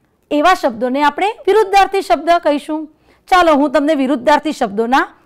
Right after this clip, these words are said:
એક કે બે ઉદાહરણ આપું. આપણે જોઈશું એક, પૂર્વ. ઉપર કૌંસમાં ચાર જવાબ આપેલા છે. આકાશ, અંધકાર, સાંજ અને પશ્ચિમ.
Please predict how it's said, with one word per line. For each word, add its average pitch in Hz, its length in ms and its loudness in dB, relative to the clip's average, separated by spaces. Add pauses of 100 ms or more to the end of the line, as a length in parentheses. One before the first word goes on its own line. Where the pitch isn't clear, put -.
(120)
એક 320 260 -4
કે 294 120 -4
બે 220 180 -4 (440)
ઉદાહરણ 381 500 2
આપું. 330 280 -2 (540)
આપણે 302 260 -2
જોઈશું 277 540 -4
એક, 320 240 -4 (380)
પૂર્વ. 415 260 2 (640)
ઉપર 277 260 -4
કૌંસમાં 269 600 -4 (300)
ચાર 254 260 2 (420)
જવાબ 381 320 2
આપેલા 339 440 0
છે. 302 180 -8 (600)
આકાશ, 254 680 0 (600)
અંધકાર, 240 720 0 (640)
સાંજ 262 400 0 (520)
અને 294 140 0
પશ્ચિમ. 381 520 -2